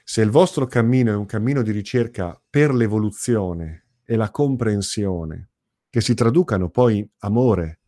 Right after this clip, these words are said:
bellezza, compassione, sincerità, autenticità,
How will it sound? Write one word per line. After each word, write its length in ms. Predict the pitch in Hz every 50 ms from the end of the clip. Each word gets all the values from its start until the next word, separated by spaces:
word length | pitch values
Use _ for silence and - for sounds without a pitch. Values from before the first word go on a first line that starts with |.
| _ _ _ _ _ _ _ _ _
bellezza, 840 | _ - 101 104 101 101 95 98 107 104 - - - 82 78 82 87
compassione, 920 | _ - 107 98 92 101 92 - - - 98 101 104 98 90 82 78 80 - _ _ _ _ _ _ _ _ _ _ _ _ _ _ _ _ _ _ _ _ _ _ _ _ _ _ _ _ _ _ _ _ _ _
sincerità, 960 | _ - - 120 117 104 - 113 98 98 92 - - 101 98 92 87 82 - _
autenticità, 1040 | - 104 107 104 - 107 98 95 104 92 - - 85 - 98 98 92 85 76 - _